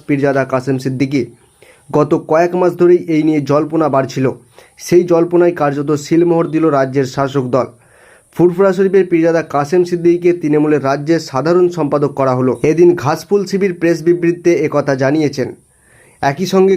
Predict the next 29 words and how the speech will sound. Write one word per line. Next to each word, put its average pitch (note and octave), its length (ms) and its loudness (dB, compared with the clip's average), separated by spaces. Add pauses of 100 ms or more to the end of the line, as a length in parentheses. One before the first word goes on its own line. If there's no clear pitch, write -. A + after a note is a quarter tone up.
(100)
কংগ্রেস F3 360 2
ছেড়ে F3+ 220 2
তৃণমূলে D#3+ 500 0
আসা D#3+ 140 -2 (120)
শঙ্কর D3+ 400 0
মালাকরকে D3+ 480 0 (120)
দলের C3+ 200 2 (100)
রাজ্য C#3 260 -2
সংগঠনের D3+ 540 -2
সভাপতির C3+ 520 -2
ঘোষণা C3 320 0
করা B2 140 0
হলো। B2 200 0 (380)
তাহলে F3 320 2 (100)
ফুরফুরা F3+ 440 0
শরীফে F3+ 400 0
কি F3+ 120 -2
নয়া D3+ 300 2
সমীকরণ? E3 500 0 (500)
রাজ্যে C#3+ 340 -2 (100)
বিধানসভা F3+ 440 0
নির্বাচনের E3+ 540 2 (120)
আর D3 180 0 (140)
বছর D3 300 0
খানেক D3 240 -2
বাকি। C#3 320 -2 (460)
নির্বাচনের F#3 580 2 (160)
আগে E3 220 0
কি E3 80 0